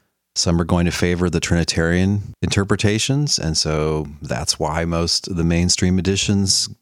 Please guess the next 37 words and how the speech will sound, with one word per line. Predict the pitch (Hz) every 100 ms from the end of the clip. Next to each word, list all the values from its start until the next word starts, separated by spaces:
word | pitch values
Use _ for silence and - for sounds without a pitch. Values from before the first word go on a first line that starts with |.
| _
bend | 92 82 78 87 90
it | 82
in | 90
that | 92
direction. | - 104 135 - 76 73 - _ _ _ _ _ -
Others | 87 87 98 101
are | 80
going | 76 82 82
to | 85
favor | - 78 78 82 82 82 - -
the | 87
Socinian | - 101 - 131 156 82
reading | 76 69 71
that | 76
we've | 82 82
been | 85
exploring | 82 - - 107 98 76
in | 80 85
this | 80 95
episode. | 107 98 - 76 76 85 _ _ _ _ -
Others | 98 117 127
are | 123
going | 104 101 104 101
to | 104 95
better | 90 92 92 90
fit | - 98 92 - -
this | 92 82 -
other | 101 113
Unitarian | 87 80 78 - 82 78 78 78
interpretation | 76 - - 78 78 69 - 80
that, | 78 76 _
for | - 90
now, | 98 131 90
I'm | 80
just | 78 80 -
gesturing | 82 80 - 76 69
at. | 65 67